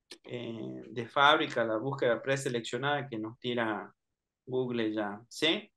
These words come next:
Me imagino que el negocio este lo vamos a poner abierto de lunes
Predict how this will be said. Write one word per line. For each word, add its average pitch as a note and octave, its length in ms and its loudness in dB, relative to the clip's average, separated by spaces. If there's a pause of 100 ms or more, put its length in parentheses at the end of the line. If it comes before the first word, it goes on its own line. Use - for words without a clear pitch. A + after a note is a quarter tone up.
(460)
Me D3+ 100 -2
imagino E3+ 480 2
que E3+ 80 6
el D#3 120 4
negocio F3+ 520 6
este F#3 280 2
lo F#3+ 140 6
vamos C#3 280 0
a C3 160 2
poner D#3+ 320 2
abierto E3+ 840 4
de C#3+ 140 2
lunes E3 300 2